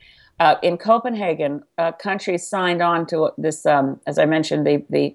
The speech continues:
hotel room deal that Barack Obama nailed out, and then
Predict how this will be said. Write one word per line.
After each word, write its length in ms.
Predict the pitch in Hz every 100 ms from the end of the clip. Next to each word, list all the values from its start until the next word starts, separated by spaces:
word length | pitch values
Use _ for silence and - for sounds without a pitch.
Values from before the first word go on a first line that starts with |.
| 143
hotel 400 | 160 156 180 165
room 200 | 170 151
deal 220 | 165 151
that 180 | 143 -
Barack 240 | 156 147
Obama 400 | 143 160 165 175
nailed 240 | 156 147 147
out, 160 | 151
and 80 | 156
then 160 | 151